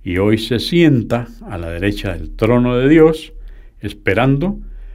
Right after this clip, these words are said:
para juzgar a la humanidad cuando llegue el fin del mundo.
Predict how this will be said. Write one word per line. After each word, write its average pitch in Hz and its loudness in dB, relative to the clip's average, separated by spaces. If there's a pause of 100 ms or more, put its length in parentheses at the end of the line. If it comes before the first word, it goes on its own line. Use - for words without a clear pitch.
(160)
para 92 -2
juzgar 95 0
a 131 2
la 143 2
humanidad 147 4
cuando 92 -4
llegue 92 0
el 87 -6
fin 87 -6
del 82 -10
mundo. 85 -10